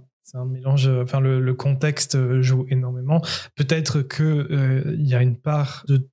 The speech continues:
de caractère de ta nature possible, mais le contexte, euh, joue aussi énormément. Donc, que ce soit, euh, ton métier ou que ce soit, euh, ton histoire, euh, vis-à-vis de tes racines et, et le changement de culture, et cetera, euh, c'est,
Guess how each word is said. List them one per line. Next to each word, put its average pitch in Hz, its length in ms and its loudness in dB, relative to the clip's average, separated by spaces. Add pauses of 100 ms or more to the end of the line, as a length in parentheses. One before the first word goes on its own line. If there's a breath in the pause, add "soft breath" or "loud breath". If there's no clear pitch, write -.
de 139 60 4
caractère 135 680 0
de 131 100 0
ta 127 140 -2
nature 131 520 0 (420)
possible, 143 460 0
mais 139 100 0
le 139 100 2
contexte, 135 580 -2
euh, 131 200 2
joue 135 260 2
aussi 135 240 2
énormément. 147 440 2
Donc, 131 200 2
que 135 80 0
ce 131 140 2
soit, 135 400 0
euh, 127 160 0
ton 131 160 -4
métier 139 420 2
ou 139 100 2
que 135 140 -4
ce 127 160 -2
soit, 143 240 -2 (140)
euh, 123 180 0 (120)
ton 123 160 2
histoire, 131 800 0
euh, 120 120 -2
vis-à-vis 135 320 2
de 131 60 -8
tes 139 100 -2
racines 147 560 2
et, 127 340 2
et 131 40 0
le 127 100 2
changement 139 340 2
de 131 60 -2
culture, 139 460 0
et 131 60 0
cetera, 139 500 0
euh, 127 40 0
c'est, 123 300 -2